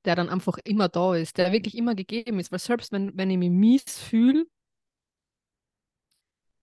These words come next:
ähm, kann ich nie in diese Verzweiflung rutschen. Also es, es kann mal passieren, klar, aber weil da einfach Bewusstheit herrscht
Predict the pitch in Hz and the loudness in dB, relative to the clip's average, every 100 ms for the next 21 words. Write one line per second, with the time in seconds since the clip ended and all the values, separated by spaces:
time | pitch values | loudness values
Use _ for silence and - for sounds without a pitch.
0 | _ - 214 214 214 214 214 214 208 _ | _ -2 0 0 -2 -4 -4 -6 -8 _
1 | _ _ _ _ _ _ _ _ _ _ | _ _ _ _ _ _ _ _ _ _
2 | _ _ _ _ _ _ _ _ _ _ | _ _ _ _ _ _ _ _ _ _
3 | _ _ _ _ _ _ - 214 226 233 | _ _ _ _ _ _ -6 -2 0 0
4 | 247 214 202 196 185 - - 170 180 233 | -2 -4 -8 -10 -12 -12 -2 2 2 2
5 | 226 180 170 180 - - 175 175 208 269 | 2 0 0 -2 -2 -8 -8 -6 -8 -10
6 | _ 175 170 165 - - 196 175 160 - | _ 0 0 0 -8 -6 -4 -2 -4 -8
7 | - - 190 160 170 - 160 165 - 151 | -8 -4 -2 -2 -6 -2 2 2 0 -2
8 | 160 165 165 160 147 _ _ _ _ _ | 0 0 0 -2 -8 _ _ _ _ _
9 | _ _ _ _ - 190 208 202 - 180 | _ _ _ _ 0 2 2 -2 -6 -6
10 | 208 226 - 180 170 165 160 - - - | -6 -6 -4 -6 -4 -6 -6 -8 -12 -16